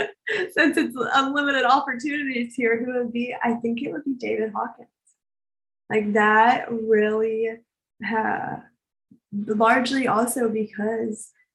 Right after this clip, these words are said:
he vibrated, he's, he's passed away at this point, but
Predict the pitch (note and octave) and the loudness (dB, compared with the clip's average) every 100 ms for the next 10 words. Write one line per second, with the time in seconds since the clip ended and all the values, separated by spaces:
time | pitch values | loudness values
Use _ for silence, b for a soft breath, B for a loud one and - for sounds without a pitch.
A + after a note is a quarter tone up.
0 | _ - - A#3 A3+ A3+ A3+ A3+ G#3+ G3+ | _ -12 -4 -2 0 0 2 2 0 -4
1 | - _ _ _ _ _ _ _ _ _ | -8 _ _ _ _ _ _ _ _ _
2 | - G#3+ G#3 A3 B3 B3 A#3 A3+ A3 A3+ | -10 -4 2 4 4 2 2 2 0 -6
3 | - A3 A3 G#3+ - G#3+ G#3+ G#3+ G3+ G#3 | -6 -6 -4 -6 -4 -6 -6 -8 -8 -8
4 | G#3 - G#3 G#3+ F#3 | -10 -10 -10 -8 -12